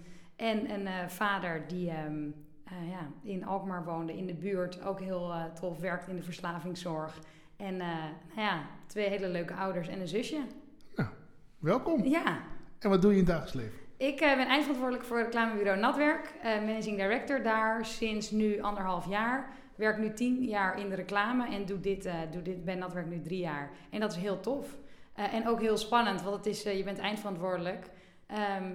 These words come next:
Speaker 1: en dat is van een hele hoop mensen en van een hele hoop opdrachtgevers.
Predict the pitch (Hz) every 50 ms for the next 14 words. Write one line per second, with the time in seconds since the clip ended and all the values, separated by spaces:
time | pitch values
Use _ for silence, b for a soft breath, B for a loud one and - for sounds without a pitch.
0 | - - 208 208 208 208 208 - - - 202 190 185 196 202 196 185 185 190 175
1 | 160 180 202 208 208 196 - 190 175 180 190 190 185 208 202 196 185 190 190 180
2 | 175 175 175 170 - 220 214 220 214 196 - - 185 175 170 165 165 165 156 -
3 | -